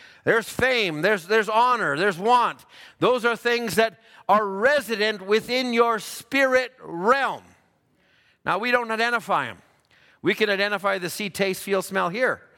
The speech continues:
but we don't often identify what your memory is doing.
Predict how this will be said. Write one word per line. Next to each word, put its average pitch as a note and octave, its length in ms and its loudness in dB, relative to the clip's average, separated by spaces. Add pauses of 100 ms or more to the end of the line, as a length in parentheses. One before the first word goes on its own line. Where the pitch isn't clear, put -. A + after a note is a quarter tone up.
(580)
but E3+ 280 0 (260)
we D#3 100 -2
don't F#3+ 240 0 (100)
often G3 440 -2
identify F3+ 560 -2
what E3 260 -6
your E3 140 0
memory E3+ 760 -4
is B2 240 -2
doing. A#2 340 -4